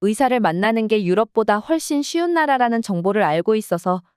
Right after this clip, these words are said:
앞으로도 신칸센을 몇 번 더 타야 하는 일정을 가졌기 때문에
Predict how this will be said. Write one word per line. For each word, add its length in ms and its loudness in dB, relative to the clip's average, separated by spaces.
앞으로도 520 0
신칸센을 600 -2
몇 220 -2
번 160 0
더 140 -2
타야 320 -2
하는 240 -2
일정을 360 -2
가졌기 400 -4
때문에 480 -2